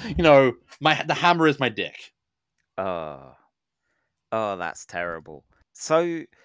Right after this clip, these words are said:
Speaker 2: this episode felt like it was doing a lot
Speaker 1: But
Speaker 2: when I
Speaker 1: quick
Speaker 2: first saw it. Oh, go on.
Speaker 1: But, uh, for those of you listening and playing the home game,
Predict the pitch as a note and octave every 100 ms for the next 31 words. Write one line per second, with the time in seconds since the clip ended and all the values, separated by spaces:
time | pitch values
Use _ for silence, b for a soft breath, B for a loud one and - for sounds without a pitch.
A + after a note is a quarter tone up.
0 | _ _ - D3+ G3 - - G3 - E3
1 | D3+ D3+ D3 C3+ C#3+ D3 C#3 C3 G#2+ F#2
2 | C3+ - _ B2+ D#3+ A3+ C#3 B2 A2+ F#3+
3 | A#2+ - F#3+ D#2+ - _ - C3 - -
4 | A2 G#2 D#3 F#3 - _ _ _ C#3 C#3
5 | C#3+ A#2+ - C#3+ D3+ D#3+ D3 B2+ C#3+ D#3
6 | C#3 B2 - C#3 B2 - D#3 G3 G#3 A2+
7 | F#2 F2 F2